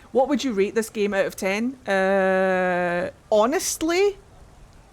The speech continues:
honestly, I'd give this game a solid eight to nine out of ten. But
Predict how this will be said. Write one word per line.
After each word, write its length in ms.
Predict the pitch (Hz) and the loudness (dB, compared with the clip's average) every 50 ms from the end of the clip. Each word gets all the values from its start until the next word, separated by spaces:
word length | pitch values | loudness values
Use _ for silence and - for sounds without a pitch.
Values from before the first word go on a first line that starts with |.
| - - - - - - - - - | -20 -20 -20 -20 -20 -20 -16 -4 2
honestly, 600 | 214 226 240 269 285 277 - - 262 240 214 175 | 4 4 4 4 4 2 0 0 0 2 2 2
I'd 160 | - 185 190 - | 2 0 -2 2
give 200 | 220 208 - - | 0 -2 0 0
this 240 | 208 196 - - | -4 -4 -4 -6
game 260 | - - 190 185 185 180 | -4 0 0 0 0 0
a 40 | |
solid 640 | 180 - - - - 190 180 190 190 190 175 170 - - - | -6 -6 -8 -4 -2 0 2 4 4 2 0 0 -4 -6 -4
eight 300 | 180 175 - - - - - | -4 -4 -4 -6 -12 -14 -12
to 140 | - - 185 | -12 -8 -6
nine 220 | 170 160 170 170 | -6 -6 -6 -6
out 100 | 170 165 | -6 -6
of 100 | - 175 | -8 -8
ten. 340 | - - 170 170 160 185 208 - - - - - - - - - - - 180 - - - - - | -6 -6 -8 -6 -6 -8 -10 -12 -16 -20 -20 -20 -20 -20 -20 -20 -20 -20 -20 -20 -20 -20 -12 -10
But 360 | 185 - 226 202 196 185 - | -2 0 2 4 4 2 0